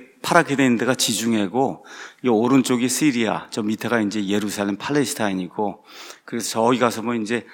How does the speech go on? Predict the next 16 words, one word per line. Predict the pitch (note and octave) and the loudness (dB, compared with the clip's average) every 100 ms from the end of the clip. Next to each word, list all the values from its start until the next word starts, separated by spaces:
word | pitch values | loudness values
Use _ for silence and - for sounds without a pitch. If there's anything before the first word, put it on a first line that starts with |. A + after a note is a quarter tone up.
| - | -20
하얗게 | - - E3 D#3+ - C#3 | -10 -6 -2 -2 0 -2
이렇게 | A2+ A#2 | -2 -4
돼 | A2+ | -2
있는 | A2 A2+ | -2 -2
이 | G#2 A2 | -2 -4
부분이 | - F#2 G2+ C#3+ | -6 -6 0 0
지금의 | C#3 F#2+ A2 G#2+ | 0 -6 -6 -6
터키입니다. | - C#3+ C#3 - G#2+ F#2+ F#2 D#2+ - - _ - - | -2 0 0 -2 -4 -4 -6 -10 -14 -20 _ -20 -12
터키. | - A2+ A2 - D3+ G3+ - - - - | -2 0 0 -4 -4 -4 -10 -20 -20 -8
예, | A2 | -6
그래서 | A2 A#2 A2 C3+ | -2 -4 0 -2
타우루스는 | - - - E3+ E3+ D3+ - C#3+ C#3+ E3 | -2 -4 2 4 4 4 4 4 6 6
산이라고 | D3+ - F3+ F3 E3+ C#3 | 2 0 4 6 6 6
보통 | C3+ B2 C#3 | 2 2 0
사람들이 | A2 A2 A2+ A2 A#2+ | 0 2 2 2 0
얘기하는데 | G2+ F#2+ F#2 F#2 F#2 C3+ E2+ | 0 0 -2 -4 -6 -6 -8